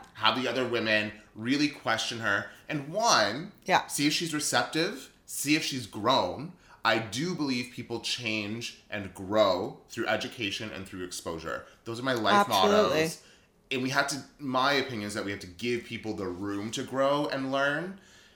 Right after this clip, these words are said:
Speaker 1: And if we just cancel everyone all the time, how do we know if they're
Speaker 2: Well,
Speaker 1: growing?
Speaker 2: exactly, right? But she chose to do something that was super tone deaf.
Speaker 1: Yeah, agreed.
Speaker 2: And that is what kind of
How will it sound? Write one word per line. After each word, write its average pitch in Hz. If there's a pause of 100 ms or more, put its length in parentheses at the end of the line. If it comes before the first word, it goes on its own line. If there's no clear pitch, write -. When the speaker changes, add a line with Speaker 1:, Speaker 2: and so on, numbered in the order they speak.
(260)
Speaker 1:
And 110
if 104
we 135
just 127
cancel 120
everyone 98
all 90
the 95
time, 143
how 139
do 165
we 156
know 123
if -
they're 92
Speaker 2:
Well, 226
Speaker 1:
growing? 220
Speaker 2:
exactly, 190
right? 156 (600)
But 196
she 254
chose 240
to 220
do 190
something 180
that 151
was 156
super 202
tone 170
deaf. 107
Speaker 1:
Yeah, 78 (220)
agreed. -
Speaker 2:
And 175
that 170
is 170
what 165
kind 147
of 135